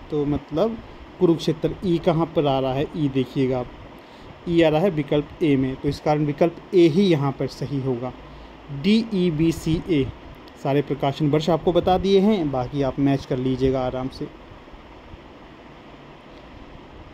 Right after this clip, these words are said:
अगला प्रश्न है, थियोसॉफिकल सोसाइटी की पहली शाखा भारत में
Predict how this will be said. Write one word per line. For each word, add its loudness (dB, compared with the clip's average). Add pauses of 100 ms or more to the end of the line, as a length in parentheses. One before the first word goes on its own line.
(400)
अगला 6
प्रश्न 4
है, 6
थियोसॉफिकल 4
सोसाइटी 2
की 2
पहली 2
शाखा 0
भारत 0
में 2